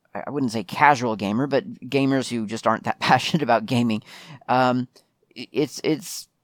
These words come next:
the Linux scene is pretty good, you know? Like, you, you look, you look for something within a certain genre, and you can find something really, uh, a really big game within that genre. And I feel like Linux gamers are now starting to be threatened by this,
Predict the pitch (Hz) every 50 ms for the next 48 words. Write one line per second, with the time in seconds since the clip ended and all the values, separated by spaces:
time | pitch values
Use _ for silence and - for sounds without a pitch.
0 | _ _ 73 78 87 139 139 165 170 156 160 190 185 180 - - - - - 180
1 | 185 180 170 165 156 - - 156 139 135 123 110 202 247 190 117 95 98 107 107
2 | 113 135 147 151 135 123 117 - 120 123 - - 131 127 131 120 117 131 143 151
3 | - _ - - - - 127 131 139 143 156 165 - 175 165 - - 170 165 156
4 | - 165 160 156 143 143 143 127 147 143 139 131 - 147 120 - 131 135 120 117
5 | 143 156 165 135 120 117 117 113 90 127 123 117 127 127 - 123 - - 123 117
6 | 113 113 - 120 107 104 120 113 110 104 107 113 117 113 113 110 107 107 - -
7 | - - _ _ _ _ _ _ _ - - - - _ - 117 120 101 98 113
8 | 110 - - - 113 123 117 123 120 117 117 107 - 123 113 110 107 113 113 110
9 | 110 110 107 107 107 101 113 104 104 95 78 98 113 120 117 123 117 107 104 98
10 | 104 - _ _ - 123 117 131 139 - - - 175 196 214 185 151 139 - 147
11 | 151 160 180 185 - - - 135 127 120 117 117 113 113 110 113 117 117 110 120
12 | 120 120 123 127 127 127 127 123 123 _ _ _ - - - - - 147 131 131
13 | 135 139 139 - 156 139 127 131 - - 131 139 143 - 135 127 123 113 - 117
14 | 110 113 117 110 110 120 120 120 - - - -